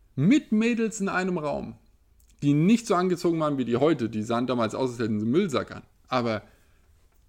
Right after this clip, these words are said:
trotzdem hat es gelangt. Was ist das für ein, was ist das für ein Konzept? Was erwartet man sich von diesem Konzept? Was soll dabei rauskommen?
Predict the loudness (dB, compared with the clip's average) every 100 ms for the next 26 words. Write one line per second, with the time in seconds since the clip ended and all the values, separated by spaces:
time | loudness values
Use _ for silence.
0 | _ _ -2 0 2 0 0 -2 -8 -10
1 | -12 -16 _ _ _ _ _ -20 -20 -16
2 | -6 -4 -4 -6 -4 -6 -6 -2 -2 0
3 | -4 -4 -6 -6 -6 -6 -4 -6 -4 -6
4 | -6 -4 -4 -6 -20 -20 _ _ _ _
5 | -4 -2 0 -2 0 0 0 -4 -4 -2
6 | -2 -4 -8 -8 -8 -10 -10 -10 -12 -14
7 | -12 -8 -6 -2 0 0 -2 -4 -4 -4
8 | -4 -6 -12 -14 -14